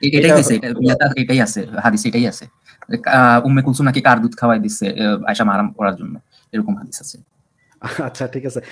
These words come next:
Speaker 2: তাহলে আপনি এই বিষয়ে আপনি একটা লেখা লিখতে পারেন, আহ, তানভীর ভাই, আপনি যদি চান তাহলে আপনি এই দলিলগুলা একত্রিত করে একটা লেখা লিখে পাঠিয়ে দিতে পারেন কিন্তু।
Speaker 1: আচ্ছা, হ্যাঁ, আমি, আহ, লেখাটা, তাহলে আমি, হ্যাঁ, চেষ্টা করবো লেখা লিখে। আমার,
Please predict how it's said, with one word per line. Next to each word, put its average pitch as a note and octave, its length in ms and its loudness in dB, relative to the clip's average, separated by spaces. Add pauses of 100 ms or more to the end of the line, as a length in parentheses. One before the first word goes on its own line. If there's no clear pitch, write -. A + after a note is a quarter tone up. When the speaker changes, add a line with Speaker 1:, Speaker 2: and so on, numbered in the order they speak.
Speaker 2:
তাহলে F3 180 8
আপনি G3 220 6
এই G3 220 6
বিষয়ে G#3+ 300 4
আপনি G#3+ 200 0
একটা G#3 160 0
লেখা F#3 180 2
লিখতে F#3+ 220 0
পারেন, F3 280 2
আহ, E3+ 100 -4
তানভীর D#3 260 -2
ভাই, D#3 100 2
আপনি D#3 180 -4
যদি D#3 120 -2
চান D#3+ 200 -4
তাহলে D3+ 200 -4
আপনি D3+ 200 -6
এই D3 200 -6
দলিলগুলা D3+ 500 -4
একত্রিত D#3 360 -8
করে F#3+ 300 -4 (360)
একটা C3 160 -8
লেখা C#3+ 200 -4
লিখে D3 160 -6
পাঠিয়ে C#3 220 -6
দিতে B2+ 140 -8
পারেন A#2+ 180 -10
কিন্তু। G#2 260 -20 (1200)
Speaker 1:
আচ্ছা, C#3 260 2
হ্যাঁ, A#2+ 160 4
আমি, C3 320 4
আহ, A#2+ 440 2
লেখাটা, B2 400 0 (180)
তাহলে D3 200 4
আমি, D#3 200 2
হ্যাঁ, C3 160 2
চেষ্টা - 200 -2
করবো G#2+ 220 -4
লেখা A2 180 -6
লিখে। A2 140 -2
আমার, A2+ 240 0